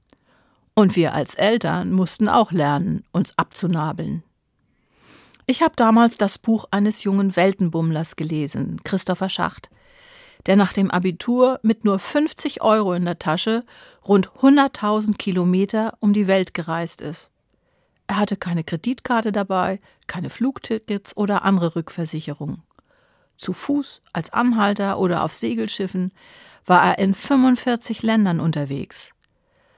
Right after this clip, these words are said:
Abenteuerlich hat er sich als Goldwäscher, Schleusenwart, Hilfsmatrose durchgeschlagen.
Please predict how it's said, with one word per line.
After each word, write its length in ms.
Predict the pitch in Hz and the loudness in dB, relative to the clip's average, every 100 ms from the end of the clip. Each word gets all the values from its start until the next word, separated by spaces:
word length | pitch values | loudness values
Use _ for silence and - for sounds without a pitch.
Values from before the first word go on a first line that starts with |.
| _ _ _ | _ _ _
Abenteuerlich 1000 | 240 240 185 - 156 151 151 139 165 - - _ - | 4 6 2 0 -2 -2 -4 -6 -10 -18 -20 _ -4
hat 160 | 185 | 0
er 80 | 180 | 0
sich 240 | 170 - | -2 -8
als 240 | - 165 - | -12 -12 -4
Goldwäscher, 800 | 190 180 - 170 165 165 156 - | 0 0 0 -6 -6 -8 -12 -12
Schleusenwart, 840 | - 185 190 202 175 156 151 151 - | -6 0 2 4 2 0 -2 -4 2
Hilfsmatrose 960 | 226 202 - 180 160 - 165 170 202 - | 4 4 0 -6 -6 -4 -2 0 -4 -2
durchgeschlagen. 920 | 247 240 - 165 - 139 127 139 131 | 0 0 -2 -8 -6 -4 -4 -4 -8